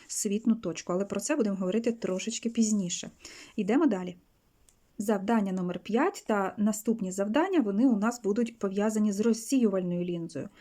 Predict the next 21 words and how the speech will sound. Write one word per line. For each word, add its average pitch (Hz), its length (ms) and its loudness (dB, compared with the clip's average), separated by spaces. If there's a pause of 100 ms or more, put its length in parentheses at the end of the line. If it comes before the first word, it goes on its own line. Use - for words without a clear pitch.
(320)
Як 233 320 2
поводить 277 400 2
себе 247 360 2
розсіювальна 214 720 2
лінза? 175 440 -4
Зрозуміло, 220 540 4
вона 214 420 2
не 220 260 6
збирає 190 480 2
промені, 285 600 6 (340)
а 269 240 4 (100)
навпаки 208 680 2
розсіює. 190 800 0 (460)
І 233 100 4
для 202 140 2
цього 302 340 4
ми 226 120 8
використовуємо 226 760 4
з 196 60 -10
тобою 202 360 2
фокус, 240 720 0